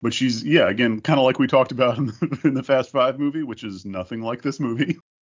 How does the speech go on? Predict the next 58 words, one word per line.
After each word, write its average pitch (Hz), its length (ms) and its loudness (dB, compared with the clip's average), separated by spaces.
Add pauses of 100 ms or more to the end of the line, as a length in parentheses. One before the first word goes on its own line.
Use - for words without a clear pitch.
(120)
But 117 140 -2
she 139 160 -2
spends 135 340 0
time 123 340 0
gathering 120 400 2
information, 113 480 -8
right? 90 220 -6
She's 120 200 -6
read 139 340 2
every 151 400 -2
book 160 220 0
in 151 100 2
the 139 60 0
bookstore. 107 540 -6 (120)
<laughs> 165 120 0
She 151 200 0
keeps 147 220 -4
going 123 220 -2
back 117 240 2
in 120 140 -4
and 113 80 -6
asking 107 300 -6
about 90 220 -6
it. 113 100 -10 (360)
But 143 220 -2
she's 175 640 -4
an 156 200 0
interesting 170 560 -2
combination 135 760 -2
of 117 320 0
a 113 60 -4
little 165 420 0
bit 131 160 0
oblivious, 101 560 -4
like, 113 140 -2
she's 123 200 -8
just 127 180 -4
sort 135 160 -2
of 120 60 0
walking 131 300 2
through 147 120 -2
the 131 60 -4
town 127 300 0
and 120 60 -2
all 113 120 0
these 113 160 -4
things 117 200 -4
are - 40 -4
happening 113 360 0
about 98 260 0
her 98 140 -6
and 98 120 -6
things 170 220 2
are 139 60 6
working 139 340 2
out 127 240 0
for 101 220 -8
her. 85 220 -12